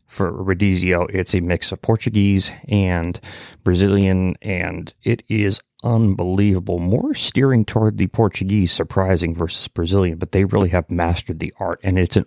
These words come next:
art form to them. Customer service is amazing. Food is amazing. The experience when you pull up to the lot and he takes your keys and valet parks you is amazing.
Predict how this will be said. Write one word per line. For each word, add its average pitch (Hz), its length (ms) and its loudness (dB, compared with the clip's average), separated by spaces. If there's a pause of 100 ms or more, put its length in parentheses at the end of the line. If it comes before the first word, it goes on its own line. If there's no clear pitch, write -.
(100)
art 110 240 -4 (140)
form 85 260 -4
to 87 140 -2
them. 80 180 -6 (720)
Customer 92 380 0
service 90 360 0
is 85 120 0
amazing. 82 480 -6 (960)
Food 113 260 2
is 95 80 2
amazing. 87 580 -6
The 107 80 -4
experience 131 540 0
when 123 100 2
you 107 120 2
pull - 260 -2
up 123 120 -2
to - 100 -2
the 113 80 4
lot 123 280 0 (440)
and 120 40 2
he 110 60 0
takes 113 300 0
your 107 80 0
keys 131 460 0
and 85 120 -4
valet 95 360 2
parks - 360 -4
you 143 180 0 (800)
is 107 140 -2
amazing. 113 360 0